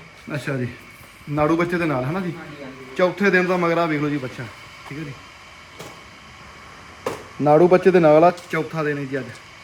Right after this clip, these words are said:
Speaker 1: ਇਹ ਮੇਲ ਕਾਫ ਆ ਇਸ ਪਹਿਲੇ ਨੰਬਰ ਵਾਲੀ ਵੈੜ ਦੇ ਥੱਲੇ। ਤੇ ਸੋਨੂੰ ਭਾਈ, ਕੀ ਮੁੱਲ ਰਹੂਗਾ ਇਹਦਾ ਲੈਣ ਦੇਣ?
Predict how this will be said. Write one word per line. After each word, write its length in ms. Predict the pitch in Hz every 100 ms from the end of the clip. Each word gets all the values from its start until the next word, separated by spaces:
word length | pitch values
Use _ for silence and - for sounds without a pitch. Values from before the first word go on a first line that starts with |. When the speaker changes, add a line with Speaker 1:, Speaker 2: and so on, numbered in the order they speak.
| -
Speaker 1:
ਇਹ 140 | 180
ਮੇਲ 240 | 175 160 156
ਕਾਫ 300 | 160 156 156
ਆ 100 | 156
ਇਸ 200 | 151 131 147 147 - - - -
ਪਹਿਲੇ 200 | 180 185
ਨੰਬਰ 220 | 170 156
ਵਾਲੀ 160 | 147 147
ਵੈੜ 200 | 139 139
ਦੇ 100 | 139
ਥੱਲੇ। 360 | 135 131 151
ਤੇ 140 | 151 175
ਸੋਨੂੰ 240 | 180 196
ਭਾਈ, 140 | 214 208
ਕੀ 180 | 196
ਮੁੱਲ 300 | 196 185 180
ਰਹੂਗਾ 240 | 175 175 175
ਇਹਦਾ 120 | 165
ਲੈਣ 180 | 151 139
ਦੇਣ? 200 | 135